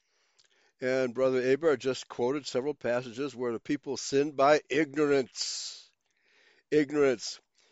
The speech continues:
If you're ignorant of something, doesn't mean you do it deliberately. Although, if you ignorantly drive your cliff over a car, <laughs> I mean, your car over a cliff, <laughs> inversion therapy is what I need.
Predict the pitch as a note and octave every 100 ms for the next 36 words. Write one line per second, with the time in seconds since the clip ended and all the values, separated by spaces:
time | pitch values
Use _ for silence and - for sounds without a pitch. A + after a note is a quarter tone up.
0 | _ - C3 D#3+ D#3+ E3 A#3 A#3 G3 E3+
1 | - D#3+ F#3 E3+ B2+ E3 E3 F#3 C3+ D#3
2 | F3 F#3 F#3+ E3+ _ _ C#3 D3+ C3 F#3
3 | G#3 G#3 G#3 D4 C#4 G#3 E3+ G#2 _ _
4 | _ _ _ _ _ _ _ _ _ _
5 | - - C3+ C3+ B2+ E3 F3+ D#3 - D#3+
6 | D3 D#3 A#3+ A#3 G3 F#3 F3 B2+ D3 F#3
7 | D#3+ C#3+ - E3 - F3 E3+ F3+ - -
8 | E3 A3 A#3 - G3+ G3 F#3 - - F3
9 | - - G#3 F#3 G#3 F3+ G3 D3+ C3 A#3+
10 | B3+ G3+ - _ G#3+ - _ _ _ G3
11 | F#3+ F3+ G3+ G3 F3 - E3 C#3 E3+ F#3+
12 | E3+ D3+ - - D#3 F3 D3+ D3 C#3+ C3
13 | D3+ D3 D#3 E3 C3 B2+